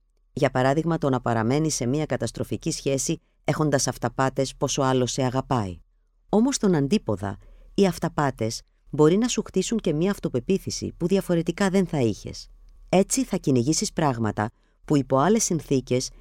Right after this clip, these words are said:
ίσως να μην πίστευες ποτέ ότι μπορείς να πετύχεις. Σύμφωνα με την ψυχοθεραπεύτρια Alison McLeroy,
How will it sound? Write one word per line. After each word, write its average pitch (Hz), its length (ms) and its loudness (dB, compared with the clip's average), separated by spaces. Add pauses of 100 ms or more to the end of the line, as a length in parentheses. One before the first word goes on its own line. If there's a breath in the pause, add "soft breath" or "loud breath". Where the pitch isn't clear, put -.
(200 soft breath)
ίσως 226 280 0
να 190 120 2
μην 196 140 2
πίστευες 170 440 -2
ποτέ 151 420 2
ότι 113 160 -2
μπορείς 104 300 0
να 104 100 -2
πετύχεις. - 600 -6 (600)
Σύμφωνα 208 720 2
με 160 140 2
την 147 120 0
ψυχοθεραπεύτρια 143 1120 0
Alison 156 600 2
McLeroy, 107 720 0